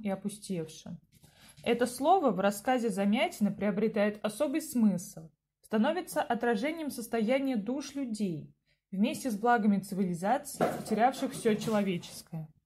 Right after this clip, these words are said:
В древности пещеры служили для людей кладбищем, жилищем, в них поклонялись богам и принимали пищу. Для людей, вынужденных вести битву за выживание, их комнаты —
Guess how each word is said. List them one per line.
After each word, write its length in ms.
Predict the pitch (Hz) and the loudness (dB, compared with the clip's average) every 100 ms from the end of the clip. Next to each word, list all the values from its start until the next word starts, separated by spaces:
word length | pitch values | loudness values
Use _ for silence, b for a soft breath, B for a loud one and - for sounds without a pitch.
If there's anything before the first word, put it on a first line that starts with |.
| _ _ - _ _ _ _ _ - | _ _ -20 _ _ _ _ _ -4
В 80 | |
древности 800 | 196 220 311 403 339 - 160 156 - | 2 4 4 0 -4 -8 -12 -10 -2
пещеры 380 | 208 - 359 349 | -2 0 -2 -2
служили 480 | - 269 302 285 | -4 -2 -2 0
для 180 | 226 240 | 2 2
людей 400 | 226 208 262 339 | 2 0 -2 -4
кладбищем, 880 | - 226 294 311 247 - 247 233 - | 2 4 4 2 -8 -8 -6 -6 -6
жилищем, 880 | 180 202 190 226 262 - 220 208 - _ | -2 0 2 -2 -4 -4 -4 -4 -8 _
в 60 | 202 | 2
них 200 | 269 349 | 2 0
поклонялись 640 | 240 247 233 240 220 190 | -6 0 2 2 2 2
богам 400 | 185 185 240 302 - | 0 2 2 2 -2
и 80 | |
принимали 540 | 208 202 196 196 220 240 | 0 4 6 6 4 2
пищу. 720 | 233 202 170 - - 151 170 - _ _ _ b b _ | -2 -2 -2 -6 -14 -14 -16 -18 _ _ _ b b _
Для 160 | 196 240 | 2 4
людей, 520 | 226 196 240 339 349 | 4 0 0 -2 -4
вынужденных 640 | 190 269 302 208 220 233 226 | -2 -2 -2 0 2 0 -4
вести 280 | 233 - | -6 -2
битву 360 | 208 262 269 214 | -2 -2 -2 0
за 160 | 185 196 | 0 0
выживание, 800 | 185 175 196 277 294 196 147 - _ | -2 -2 0 0 0 0 -2 -12 _
их 240 | 214 220 - | -2 -2 0
комнаты — 640 | 285 359 349 214 170 - | 2 2 2 -4 -6 -8